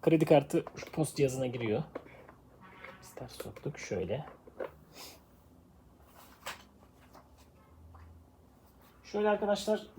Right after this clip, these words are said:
kağıt paralarımız var. Şu şekilde yapmışlar. Çok hoş olmuş bunlar da. Şöyle yüz eurosu.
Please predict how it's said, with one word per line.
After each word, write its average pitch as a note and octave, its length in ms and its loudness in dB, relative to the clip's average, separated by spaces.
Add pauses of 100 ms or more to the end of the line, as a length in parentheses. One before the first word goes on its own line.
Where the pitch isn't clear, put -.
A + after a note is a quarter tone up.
(120)
kağıt G3+ 280 -2
paralarımız C3 500 -2
var. D3+ 160 -4 (1600)
Şu - 180 -4
şekilde D3 340 0
yapmışlar. D3+ 300 0
Çok - 320 6 (140)
hoş - 280 2
olmuş A2+ 280 0
bunlar A2 320 0
da. D3 160 2 (460)
Şöyle C#3+ 340 8 (300)
yüz D3 220 4
eurosu. A2+ 380 2